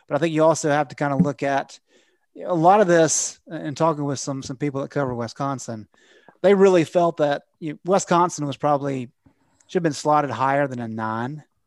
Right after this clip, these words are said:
but that when you start looking at the strength of the Big Ten, in that you have, like, a number two seed is Ohio State, number two seed is Iowa,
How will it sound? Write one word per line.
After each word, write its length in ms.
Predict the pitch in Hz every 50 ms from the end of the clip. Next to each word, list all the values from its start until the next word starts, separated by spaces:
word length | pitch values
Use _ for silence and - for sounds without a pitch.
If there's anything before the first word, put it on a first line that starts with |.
| _ _ _ _ _ _ _ _ _ _ _ _ _ _ _
but 260 | 123 160 156 135 120
that 220 | 147 147 147 160
when 160 | 160 139 139
you 100 | 143 143
start 420 | 123 - - - 170 170 170 175 175
looking 600 | 151 139 143 160 175 165 - 165 156 147 156 -
at 560 | - 147 135 135 139 - - - - - - _ _ _ _ _ _ _ _ _ -
the 140 | 196 156 147
strength 440 | - - - - 165 175 180 160 -
of 80 | 143
the 60 | 139 127
Big 200 | 139 135 127 -
Ten, 520 | - 196 208 190 151 135 135 135 139 139 _ _ _ _ _ _ _ _ _ _ _
in 180 | - 165 156 143
that 380 | 156 156 165 160 175 - 190 170
you 140 | 156 147
have, 500 | 127 117 151 165 170 170 165 160 151 131
like, 180 | 127 127 139 -
a 60 | 160
number 280 | 147 139 147 147 139 127
two 240 | - - 165 160 135
seed 240 | - - 151 139
is 100 | 135 127
Ohio 340 | 135 123 120 127 127 123 120
State, 380 | 113 - - 123 - - - _ _ _ _ _ _ -
number 180 | 135 139 147
two 240 | 131 - - 165 160
seed 320 | 147 - - 147 139 135 127
is 160 | 127 123 -
Iowa, 580 | - - 139 131 131 123 120 117 123 - 127